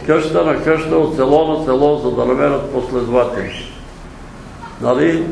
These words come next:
има такива, вие ги знаете, обаждат ми се от провинцията, дойде тук един проповедник, иска нашите хора да му дам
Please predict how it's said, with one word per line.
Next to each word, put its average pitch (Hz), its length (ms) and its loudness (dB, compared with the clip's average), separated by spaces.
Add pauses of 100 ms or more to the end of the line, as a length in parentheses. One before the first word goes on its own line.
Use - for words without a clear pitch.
(120)
има 156 260 2
такива, 160 460 2
вие 143 280 2
ги 120 140 -2
знаете, 156 640 0 (520)
обаждат 127 560 2
ми 120 100 -2
се 120 120 -4
от 110 160 -2
провинцията, 156 760 2
дойде 139 380 2
тук 123 180 -4
един 110 340 -2 (960)
проповедник, 127 680 2 (440)
иска 160 480 2 (880)
нашите 139 380 2
хора 156 360 4
да - 80 2
му 120 160 0
дам 135 320 4